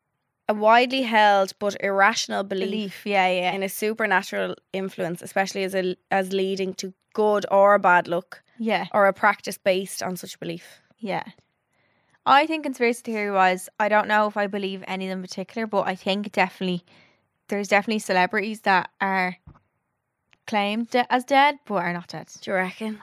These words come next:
Speaker 2: I think, yeah, because I don't fucking blame them, because imagine you get so famous and you have so much money, you're like, "Fuck, I just wanna make myself disappear
Speaker 1: Yeah.
Speaker 2: off the face of the earth."
Speaker 1: I'd just
Speaker 2: Sometimes
Speaker 1: like to go.
Speaker 2: sometimes we would.
Speaker 1: Yeah.
Speaker 2: Sometimes anyone would want, would wanna do that.
Speaker 1: Yeah,
Speaker 2: You know,
Speaker 1: just
Speaker 2: kinda like
Speaker 1: disappear for a while.
Speaker 2: Yeah.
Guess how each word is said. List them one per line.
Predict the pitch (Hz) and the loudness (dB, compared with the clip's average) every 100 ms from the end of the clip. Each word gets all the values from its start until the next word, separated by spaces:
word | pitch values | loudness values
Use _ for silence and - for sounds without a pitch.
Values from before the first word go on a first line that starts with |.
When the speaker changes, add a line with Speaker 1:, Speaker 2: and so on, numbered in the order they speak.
| _ | _
Speaker 2:
I | 185 480 | 0 0
think, | 440 427 | -2 -2
yeah, | 494 | -2
because | _ 415 | _ -4
I | 392 | -2
don't | 466 - | 0 -2
fucking | - - | -4 0
blame | 254 254 381 | 2 2 0
them, | 277 | -6
because | - 285 | -8 -6
imagine | 302 339 415 | -4 -4 -6
you | 285 | -4
get | 269 - | -4 -2
so | 254 233 | -2 -2
famous | 233 202 214 208 - - _ _ _ _ _ _ | 0 -2 -2 -8 -12 -18 _ _ _ _ _ _
and | 233 240 | 0 4
you | |
have | 226 | 4
so | 226 247 | 4 -4
much | 240 | -2
money, | 220 220 | -4 -2
you're | 208 | 2
like, | 190 | 0
"Fuck, | - 196 | -2 -14
I | - | -12
just | 214 | -8
wanna | 214 | -8
make | 208 | -8
myself | 208 214 190 | -8 -10 -10
disappear | 196 - 190 185 | -12 -8 -4 -4
Speaker 1:
Yeah. | 214 208 208 | -4 -4 -4
Speaker 2:
off | |
the | |
face | 208 | -6
of | - | -6
the | 196 | -4
earth." | 185 254 _ | -4 -6 _
Speaker 1:
I'd | 240 | 0
just | 403 | 4
Speaker 2:
Sometimes | 370 233 | 4 4
Speaker 1:
like | |
to | 233 | 2
go. | 226 208 | 2 4
Speaker 2:
sometimes | 196 349 269 | 6 4 2
we | 208 247 | -4 -2
would. | 320 330 | 0 2
Speaker 1:
Yeah. | 269 311 330 392 269 214 | 4 4 6 6 6 2
Speaker 2:
Sometimes | 392 392 269 | 2 4 6
anyone | 226 294 320 | 4 2 0
would | 247 | 0
want, | 226 220 | 0 -2
would | 233 220 | -4 -4
wanna | 208 208 | -4 -4
do | 208 196 | -4 -4
that. | 269 | 2
Speaker 1:
Yeah, | 302 | 4
Speaker 2:
You | 285 | 4
know, | |
Speaker 1:
just | 262 285 | 0 -2
Speaker 2:
kinda | 311 | -2
like | 311 | -4
Speaker 1:
disappear | 294 233 220 240 | -2 0 2 2
for | 254 254 | 2 2
a | |
while. | 247 247 | 4 2
Speaker 2:
Yeah. | 262 330 392 381 349 | 2 2 4 4 0